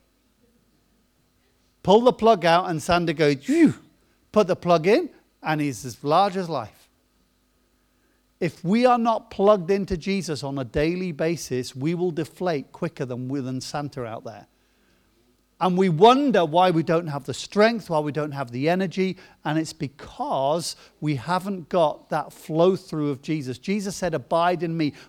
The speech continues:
We need to be connected to the vine to allow the life to constantly flow. And the way we do that is through a daily practice of reading the Bible and praying.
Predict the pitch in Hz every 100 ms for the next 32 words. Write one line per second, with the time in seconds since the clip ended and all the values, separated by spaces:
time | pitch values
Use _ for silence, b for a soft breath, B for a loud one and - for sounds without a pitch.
0 | - 165 165 131 170 160 - 156 185 226
1 | - 185 190 165 151 190 180 151 143 147
2 | B B - 156 156 156 165 135 147 180
3 | 165 123 - 143 - 165 147 - 151 156
4 | - 165 143 143 B B - 160 151 156
5 | 202 208 190 151 202 208 160 151 170 -
6 | - 147 143 120 - 185 214 202 196 -
7 | - 196 202 - 147 151 - B B _
8 | 143 123 131 165 196 202 196 175 156 156
9 | 160 156 160 B B - 135 127 - -
10 | 147 147 117